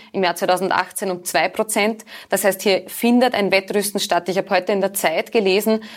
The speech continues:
dass so viel aufgerüstet wird wie zuletzt nach dem Kalten Krieg, ähm, also zuletzt vor dem Kalten Krieg. Das ist eine Situation, wo wir uns die Frage stellen wollen, will Europa, will die Europäische Union hier mitmachen? Ähm, natürlich wäre die Ansage, ein gemeinsames E-U-Heer,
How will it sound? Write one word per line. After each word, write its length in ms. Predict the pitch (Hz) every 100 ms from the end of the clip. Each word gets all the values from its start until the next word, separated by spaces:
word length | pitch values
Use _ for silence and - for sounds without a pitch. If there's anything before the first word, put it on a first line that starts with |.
| -
dass 180 | 190 -
so 60 |
viel 160 | 202 202
aufgerüstet 640 | 175 190 226 214 214 208
wird 160 | 202 190
wie 80 |
zuletzt 400 | 196 180 180 180
nach 100 | 190
dem 160 | 185 180
Kalten 320 | 185 165 -
Krieg, 340 | 170 190 170 - - - -
ähm, 380 | 180 175 170 170
also 200 | - 175
zuletzt 340 | 185 185 -
vor 100 | 202
dem 120 | 180
Kalten 320 | 175 160 156 165
Krieg. 260 | 160 143 - - - _
Das 140 | 196 208
ist 120 | 226
eine 140 | 214
Situation, 680 | 214 214 208 202 - 180 214
wo 60 |
wir 100 | 208
uns 120 | 202 196
die 100 | 202
Frage 320 | 175 160 190
stellen 340 | - 190 196
wollen, 300 | 175 180 185 185 - _
will 380 | 175 208 202 -
Europa, 640 | 190 185 185 185 180 180 170
will 180 | 185
die 80 | 180
Europäische 520 | 175 170 180 175 -
Union 260 | 180 175 165
hier 180 | 185 165
mitmachen? 720 | 190 214 208 208 - 240 269 -
Ähm, 440 | 185 185 180 175
natürlich 520 | 185 185 214 214 208
wäre 320 | 170 175 196
die 100 | 190
Ansage, 460 | 185 160 185 190 190
ein 260 | 185 175 170
gemeinsames 540 | 170 165 190 185 180
E-U-Heer, 500 | 185 190 196 185 185